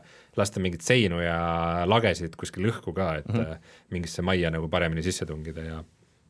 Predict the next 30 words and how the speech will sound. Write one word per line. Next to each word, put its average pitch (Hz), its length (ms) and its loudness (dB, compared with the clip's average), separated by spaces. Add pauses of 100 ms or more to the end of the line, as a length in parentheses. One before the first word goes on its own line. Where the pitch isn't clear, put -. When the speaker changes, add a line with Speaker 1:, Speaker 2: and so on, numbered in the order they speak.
Speaker 1:
see - 100 -20
kõik 104 180 -4
võib 127 160 0
olla 143 140 2
väga 165 140 4
Speaker 2:
Okei. 170 100 4
Speaker 1:
põnev. 147 140 4 (720)
Speaker 2:
Äh, 139 340 8
aga 147 140 8 (260)
jätkame 170 360 10
tegelikult, 135 460 8
äh, 117 540 10
sellel, 107 540 6
äh, 104 580 6
<clears throat> - 100 -4 (220)
Battle 160 260 4
Royale'i 139 300 8
teemal, 101 260 6
et 95 160 2 (380)
Apex 185 320 6
Legends, 113 880 4
äh, 101 60 4
äh, 101 1000 4
saab - 500 2
ka 190 160 6
portsu 123 400 2
igasuguseid 104 500 2
test-, - 440 0
äh, 95 260 6 (920)
äh, 92 1160 0